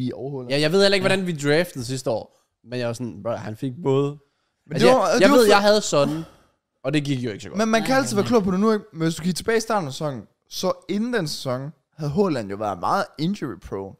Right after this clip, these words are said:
Speaker 1: Manden har jo bare holdt sig skadesfri en hel sæson.
Speaker 2: Ja, det er det.
Speaker 1: Han har jo vildt spillet alle kampe.
Speaker 3: Ja.
Speaker 2: Ja.
Speaker 3: Det er rigtigt. Men det er også sjovt, fordi at du spørger, hvordan jeg kunne få Haaland, men det var dig, der sad og sagde i starten af sæsonen, at han ville score max femten mål.
Speaker 1: Fordi at han nok vil få en skade, tænkte jeg. Jeg
Speaker 3: Præcis.
Speaker 1: tænkte, jeg tænkte, jeg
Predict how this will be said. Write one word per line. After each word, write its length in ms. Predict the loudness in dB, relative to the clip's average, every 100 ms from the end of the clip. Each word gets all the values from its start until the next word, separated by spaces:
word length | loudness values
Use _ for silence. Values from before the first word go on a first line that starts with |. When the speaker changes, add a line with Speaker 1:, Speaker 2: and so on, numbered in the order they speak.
| _ -4
Speaker 1:
Manden 320 | -2 0 0
har 100 | 0
jo 60 |
bare 140 | 2 2
holdt 140 | 0
sig 100 | -4
skadesfri 300 | -4 -4 -4
en 60 | -6
hel 180 | -6 -8
sæson. 220 | -8 -4
Speaker 2:
Ja, 100 | -2
det 80 | -2
er 40 |
det. 140 | -4 -2
Speaker 1:
Han 100 | 2
har 80 | 2
jo 60 | 2
vildt 260 | 0 0
spillet 260 | -2 -4 -4 -2
alle 140 | -2
kampe. 340 | -2 -6 -8 -16 _ _ -16
Speaker 3:
Ja. 100 | -16 _
Speaker 2:
Ja. 80 | -18 -18 _ _
Speaker 3:
Det 80 | -12
er 40 |
rigtigt. 200 | -12 -12
Men 100 | -8
det 20 | -6
er 40 |
også 100 | -4
sjovt, 120 | -6
fordi 120 | -2 -4
at 120 | -4
du 100 | -8
spørger, 280 | -2 -2 -2
hvordan 280 | -4 -4
jeg 120 | -8 -10 _
kunne 260 | -14 -14 -14 _ _ _ _ _ _ _ -8
få 220 | -6 -2
Haaland, 460 | -2 -4 -8 -12 -18
men 180 | -14 -12
det 120 | -10
var 60 | -8
dig, 200 | -6 -6
der 80 | -6
sad 180 | -4 -6
og 80 | -4
sagde 160 | -6
i 20 |
starten 200 | -4 -6
af 60 | -6
sæsonen, 300 | -8 -10 -12
at 100 | -12
han 160 | -10 -10
ville 100 | -10
score 180 | -8
max 180 | -8 -8
femten 280 | -8 -10 -10
mål. 200 | -12 -4
Speaker 1:
Fordi 340 | 2 8 10 10
at 120 | 10
han 80 | 10
nok 200 | 10 8
vil 80 | 4
få 100 | 2
en 60 |
skade, 340 | 2 4 4 4
tænkte 300 | -2 -6 -2
jeg. 100 | 2
Jeg 60 |
Speaker 3:
Præcis. 140 | 4 4
Speaker 1:
tænkte, 200 | 4 4
jeg 120 | 4
tænkte, 200 | 4 6
jeg 140 | 4